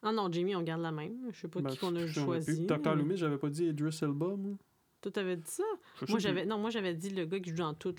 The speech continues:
Speaker 1: là. Prince of Persia, puis, euh, le monsieur, là, qui, qui est chauve,
Speaker 2: Ah,
Speaker 1: là.
Speaker 2: ouais, ouais, tu l'as dit tout le temps, là.
Speaker 1: Ah, Idris Elba, il
Speaker 2: Moi,
Speaker 1: pourrait
Speaker 2: les
Speaker 1: être, euh,
Speaker 2: policiers,
Speaker 1: un
Speaker 2: ça va être,
Speaker 1: policier,
Speaker 2: euh,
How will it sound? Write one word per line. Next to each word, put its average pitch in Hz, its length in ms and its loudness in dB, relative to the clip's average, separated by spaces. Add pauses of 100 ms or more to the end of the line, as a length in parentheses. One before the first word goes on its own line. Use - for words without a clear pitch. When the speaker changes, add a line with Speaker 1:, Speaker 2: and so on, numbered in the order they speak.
Speaker 1:
là. 165 120 -6 (460)
Prince 180 240 -4
of 160 140 -6
Persia, 175 680 -4
puis, 156 300 -6
euh, 160 140 -8 (480)
le 175 80 0
monsieur, 190 360 0
là, 190 160 0
qui, 165 220 -6
qui 170 200 -2
est 165 40 -2
chauve, 165 180 2
Speaker 2:
Ah, 180 380 4
Speaker 1:
là. 143 140 2
Speaker 2:
ouais, 151 180 2 (240)
ouais, 151 80 -2
tu 151 160 -8
l'as 147 100 -2
dit 147 100 -10
tout 151 100 -4
le 147 60 -12
temps, 143 200 -8
là. 151 100 -8 (540)
Speaker 1:
Ah, 180 140 -2
Idris 175 140 -2 (120)
Elba, 220 60 2
il 185 40 0
Speaker 2:
Moi, 220 160 0
Speaker 1:
pourrait 170 220 2
Speaker 2:
les 160 100 4
Speaker 1:
être, 156 60 2
euh, 170 40 0
Speaker 2:
policiers, 160 320 4
Speaker 1:
un - 40 4
Speaker 2:
ça 170 80 2
va 147 60 4
être, 147 60 4
Speaker 1:
policier, 202 300 4
Speaker 2:
euh, 240 40 4